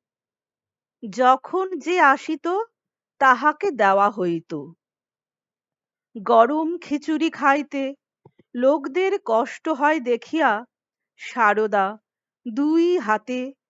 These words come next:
পাখার বাতাস দিয়া উহা ঠান্ডা করিত। এই সময় বেশিরভাগই পিত্রালয়ে থাকা সত্ত্বেও মধ্যে দুইবার শারদামণি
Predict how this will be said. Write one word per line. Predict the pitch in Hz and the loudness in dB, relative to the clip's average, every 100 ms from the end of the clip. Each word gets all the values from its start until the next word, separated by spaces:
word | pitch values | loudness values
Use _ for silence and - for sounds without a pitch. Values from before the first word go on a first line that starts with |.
| _ _ - | _ _ 4
পাখার | 208 208 220 240 254 | 6 6 2 2 2
বাতাস | 208 175 - 202 233 233 | 2 0 2 0 0 -2
দিয়া | 233 254 254 | -6 -2 0
উহা | 254 226 202 269 | 0 -4 -6 -8
ঠান্ডা | 175 180 175 170 165 | -6 -6 -4 -4 -4
করিত। | 170 151 143 147 139 147 _ _ _ _ _ _ _ _ _ _ _ _ _ _ _ _ _ _ _ _ _ _ _ _ | -6 -12 -12 -14 -14 -16 _ _ _ _ _ _ _ _ _ _ _ _ _ _ _ _ _ _ _ _ _ _ _ _
এই | 233 285 320 | 0 0 0
সময় | 311 285 269 285 285 294 359 _ _ _ _ 220 | -2 0 0 2 0 -2 -8 _ _ _ _ -10
বেশিরভাগই | 190 220 - 339 370 302 226 226 247 277 233 262 _ _ _ _ _ - | -4 -4 -2 -2 -2 -2 -2 0 0 -6 -6 -12 _ _ _ _ _ -6
পিত্রালয়ে | 285 302 - 339 339 339 359 | -4 -4 -2 0 2 2 0
থাকা | 370 - 214 233 269 | -2 -2 -2 -2 -4
সত্ত্বেও | - 214 - _ 247 233 233 240 _ _ _ _ _ - | -4 -6 -6 _ -6 -6 -6 -14 _ _ _ _ _ -8
মধ্যে | 233 262 254 226 302 | 0 0 0 -4 -4
দুইবার | 294 277 285 302 294 330 359 | -2 -2 -2 2 4 4 2
শারদামণি | - 220 202 226 254 262 294 277 226 | -2 -2 0 0 -2 -2 -4 -6 -8